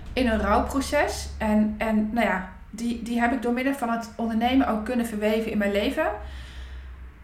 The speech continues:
Ehm, maar ik moest echt wel leren om,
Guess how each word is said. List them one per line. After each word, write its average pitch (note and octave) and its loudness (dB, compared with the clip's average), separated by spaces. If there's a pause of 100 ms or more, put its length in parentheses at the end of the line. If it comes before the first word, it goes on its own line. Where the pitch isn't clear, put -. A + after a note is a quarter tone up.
(500)
Ehm, B3 8 (340)
maar C4+ 4
ik C4+ 0
moest B3+ 4
echt E4+ 2
wel B3 2
leren D4+ 0
om, B3 -2